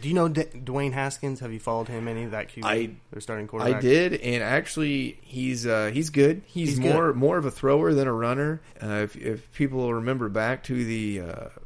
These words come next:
Speaker 2: Michigan-Ohio State game last year, Haskins was a big reason that, uh, Ohio State was able to pull that one off. He came in
Speaker 1: That's
Speaker 2: and,
Speaker 1: right.
Speaker 2: and threw the ball really well. Uh, as a,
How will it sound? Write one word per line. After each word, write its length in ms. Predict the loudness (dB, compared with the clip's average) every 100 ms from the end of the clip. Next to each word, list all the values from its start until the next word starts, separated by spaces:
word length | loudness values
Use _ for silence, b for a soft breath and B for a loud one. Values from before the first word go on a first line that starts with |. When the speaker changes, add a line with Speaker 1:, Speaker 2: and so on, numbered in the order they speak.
| -14
Speaker 2:
Michigan-Ohio 800 | -6 -6 -4 -4 -4 -2 -2 -2
State 380 | -4 -2 -2 -2
game 180 | -4 -4
last 260 | -4 -4
year, 80 | -4
Haskins 460 | 0 0 0 -6 -6
was 100 | -6
a 60 |
big 220 | -2 -2 -2
reason 580 | -2 -2 -4 -6 -6
that, 280 | -6 -8 -8 -10 -8
uh, 220 | -6 -6
Ohio 260 | -4 -4 -4
State 260 | -2 -4
was 140 | -4 -6
able 180 | -4 -6
to 60 |
pull 240 | -8 -6 -4
that 260 | -4 -4
one 140 | -6 -10
off. 400 | -8 -6 -6 -8 -14
He 100 | -14
came 320 | -10 -8 -4
in 60 | -4 -2
Speaker 1:
That's 80 | -2
Speaker 2:
and, 100 | 0
Speaker 1:
right. 120 | -2
Speaker 2:
and 120 | -4
threw 180 | -4 -4
the 80 | -2
ball 300 | -2 0 0
really 280 | 0 -2
well. 500 | 0 0 0 0 -2 -8 -10
Uh, 380 | -4 -2 -4 -6 -10 -8
as 120 | -4
a, 220 | -2 -4